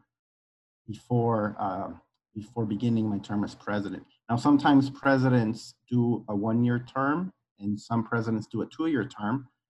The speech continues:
So the president-elect term, uh, likewise can extend,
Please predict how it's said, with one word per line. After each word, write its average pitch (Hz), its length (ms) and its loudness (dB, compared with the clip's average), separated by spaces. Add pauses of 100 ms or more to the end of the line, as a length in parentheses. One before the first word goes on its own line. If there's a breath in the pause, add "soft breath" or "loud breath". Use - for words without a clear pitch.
(280)
So - 180 -4
the 104 540 0
president-elect 123 1040 0 (340)
term, 113 560 0 (240)
uh, 98 220 -4
likewise 120 480 0
can - 180 -6
extend, 95 640 -4